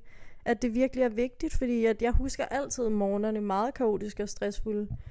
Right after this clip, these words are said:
men jeg har måske også stået op klokken syv, altså, eller halv syv, øhm,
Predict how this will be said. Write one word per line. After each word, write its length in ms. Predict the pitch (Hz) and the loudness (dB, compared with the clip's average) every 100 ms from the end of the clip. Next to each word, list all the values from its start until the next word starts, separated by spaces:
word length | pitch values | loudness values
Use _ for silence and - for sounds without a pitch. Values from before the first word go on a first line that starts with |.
| - - | -16 -2
men 100 | 226 | 2
jeg 80 | 226 | 4
har 40 | 233 | 4
måske 260 | 247 226 | 4 2
også 120 | 226 | 2
stået 160 | - 220 | 4 4
op 100 | 214 | 4
klokken 220 | 247 226 | 4 4
syv, 340 | - 269 - - - - - - - - - - | 2 0 0 -4 -4 -10 -12 -14 -16 -20 -8 -2
altså, 320 | 240 240 220 | 2 2 4
eller 240 | 220 214 | 4 4
halv 200 | 214 247 | 4 2
syv, 440 | - - 226 - 185 - - - - - - - - - | 0 -4 -4 -6 -12 -16 -20 -20 -20 -20 -18 -18 -10 0
øhm, 600 | 240 226 220 214 214 | 2 2 0 -2 -4